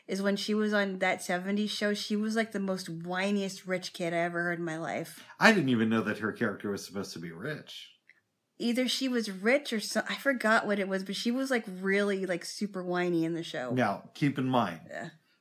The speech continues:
Speaker 2: this was before I met my J Lo.
Speaker 1: Mm-hmm.
Speaker 2: But I thought she was very hot on that show.
Speaker 1: I'm sure she was.
Speaker 2: Yeah.
Speaker 1: But I didn't, I, I thought she was, like, extremely whiny and, uh,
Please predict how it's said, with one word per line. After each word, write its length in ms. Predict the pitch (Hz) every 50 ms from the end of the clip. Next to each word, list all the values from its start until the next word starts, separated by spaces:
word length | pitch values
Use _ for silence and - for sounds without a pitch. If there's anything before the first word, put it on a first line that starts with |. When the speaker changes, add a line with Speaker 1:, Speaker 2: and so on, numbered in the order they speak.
| _ -
Speaker 2:
this 180 | - 123 120 -
was 160 | 127 110 101
before 360 | 95 104 104 - - 113 107 101
I 40 | 98
met 200 | 87 95 90 82
my 200 | 82 85 82 80
J 260 | 73 82 104 101 92
Lo. 240 | 85 - - - - _ _ _ - -
Speaker 1:
Mm-hmm. 240 | 202 175 175 180 175 - - _ _
Speaker 2:
But 140 | - 123 104
I 100 | 104 107
thought 240 | - 135 120 113 110
she 120 | - 110
was 160 | 101 92 90
very 420 | 90 87 85 110 110 98 85 87 82
hot 260 | 69 80 80 - -
on 120 | - - - - -
that 80 | - -
show. 260 | - - - - - - _ _ -
Speaker 1:
I'm 160 | 214 208 208
sure 240 | 202 - - 202 202
she 220 | 202 - - 190
was. 400 | 180 202 220 202 180 175 175 180
Speaker 2:
Yeah. 100 | - 185 - - - _ _ _ _ _ _ -
Speaker 1:
But 100 | 185 185
I 160 | 185 185 185
didn't, 380 | 185 190 190 190 185 180 - - _ - -
I, 420 | 180 180 175 175 180 175 - - _ _ _ _ _ _ _ _ _ -
I 600 | 185 190 190 190 180 175 175 170 170 175 - - - - 180 -
thought 180 | 175 170 165
she 180 | - - - 190
was, 260 | 185 180 180 175 -
like, 180 | 170 170 165 - -
extremely 920 | 185 175 - - - - - - _ _ - - 170 175 175 170 165 160 160
whiny 500 | 165 160 143 123 131 - - 71 - -
and, 140 | - - - _ _ _ _ _ _ _ _ _ _ 392 -
uh, 260 | - - - - -